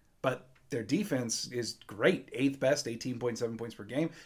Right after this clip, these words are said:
You know the rushing stats, you know the turnover and the sack stats. Those are fantastic. This defense is imposing. And you know what? I, I'm gonna talk about it later too, but they've gotten this twenty-nine sacks, nine interceptions. They almost never blitz.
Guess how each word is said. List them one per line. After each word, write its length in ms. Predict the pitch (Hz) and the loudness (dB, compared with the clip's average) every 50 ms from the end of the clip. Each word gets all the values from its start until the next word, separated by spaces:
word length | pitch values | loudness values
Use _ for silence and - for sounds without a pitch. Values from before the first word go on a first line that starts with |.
| - - | -12 -8
You 140 | - 104 110 | -6 -4 -2
know 120 | 127 131 | 0 0
the 100 | 120 107 | 2 2
rushing 280 | 113 139 143 - 151 135 | 2 2 2 0 0 2
stats, 260 | 147 156 151 151 - | 2 2 2 2 0
you 60 | 131 | -2
know 80 | 135 120 | -2 -2
the 60 | 127 | 0
turnover 360 | - 147 151 147 143 139 160 | 0 2 2 4 2 2 2
and 100 | 160 151 | 0 0
the 40 | 139 | 0
sack 220 | - 156 151 143 | 2 2 2 0
stats. 380 | - - - - - - - - | 0 -4 -6 -8 -8 -12 -12 -8
Those 160 | - 120 113 | -8 -8 -8
are 40 | 113 | -4
fantastic. 800 | - 127 123 117 - - - 165 175 - - 117 104 - - - - - - - - - - - - _ - | -4 -4 -4 -4 -4 -4 -2 -2 0 -2 -2 -4 -8 -14 -18 -20 -20 -20 -20 -20 -20 -20 -20 -20 -20 _ -4
This 120 | 147 139 | -2 0
defense 360 | - 185 180 - 180 165 139 123 | 2 2 2 4 6 4 4 4
is 140 | 117 110 | 2 0
imposing. 680 | 113 110 101 - - - - 175 202 180 127 131 - - - - - - _ _ - - - - _ _ - - - - - - | -2 -2 -4 -8 -6 0 2 2 2 2 0 -2 -4 -8 -12 -18 -20 -20 _ _ -20 -20 -20 -20 _ _ -20 -20 -20 -20 -12 -4
And 100 | - 175 | 0 2
you 60 | 185 185 | 4 4
know 80 | 190 | 6
what? 280 | 202 226 233 220 170 - - - - - - - | 6 8 6 6 4 0 -6 -18 -20 -20 -6 0
I, 260 | - 175 180 185 196 | 2 4 4 4 4
I'm 280 | 196 190 170 180 180 160 | 2 2 0 -2 -2 0
gonna 180 | 139 196 202 175 | 0 0 2 4
talk 200 | 185 185 180 165 | 4 4 4 6
about 160 | 170 175 165 | 6 6 6
it 80 | 160 | 6
later 220 | 156 185 196 190 170 | 6 4 4 4 2
too, 260 | - - 226 262 240 | 2 2 2 2 2
but 220 | 165 175 165 - | 2 0 0 2
they've 180 | 143 185 214 170 | 2 2 2 4
gotten 260 | 170 175 202 240 220 | 4 4 4 4 4
this 140 | 185 156 - | 2 0 0
twenty-nine 400 | - - 190 196 185 175 170 156 | 0 0 0 2 2 4 4 4
sacks, 400 | 143 - 175 185 202 202 208 - | 4 4 4 4 4 4 4 2
nine 200 | 160 147 170 196 | 2 2 2 2
interceptions. 600 | 190 165 139 135 - 202 202 - 180 156 135 - - - - - | 2 0 2 2 0 0 0 0 0 0 -2 -2 -6 -14 0 4
They 140 | 156 208 | 4 6
almost 320 | 277 320 330 294 - - 180 | 8 8 6 6 4 4 2
never 180 | 190 214 220 | 2 2 2
blitz. 480 | 220 175 170 226 - - - - - | 2 4 6 6 6 6 4 0 -4